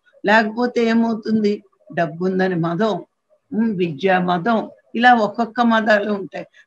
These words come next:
నువ్వు ఎంత డబ్బున్నా మృత్యువు ఆగుతుందా?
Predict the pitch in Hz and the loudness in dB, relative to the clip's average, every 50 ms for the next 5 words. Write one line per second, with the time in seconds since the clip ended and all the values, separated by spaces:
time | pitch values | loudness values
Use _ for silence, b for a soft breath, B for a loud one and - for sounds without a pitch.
0 | b - 247 269 269 269 247 226 180 175 190 208 220 247 240 - - 269 254 233 | b -2 0 2 2 2 2 2 0 0 2 2 2 2 2 2 2 2 2 2
1 | 214 196 185 185 180 202 214 214 208 196 180 185 196 196 185 170 - _ _ _ | 0 -2 -2 -2 0 2 2 4 4 2 2 2 0 0 -2 -4 -6 _ _ _
2 | _ - 185 196 190 - - - 233 214 226 208 180 180 196 190 190 185 - - | _ -8 -6 -6 -6 -6 -6 -4 0 2 2 4 4 4 4 2 0 -4 -4 -4
3 | 196 185 170 165 170 180 175 156 151 | -2 -2 0 2 2 2 2 0 -2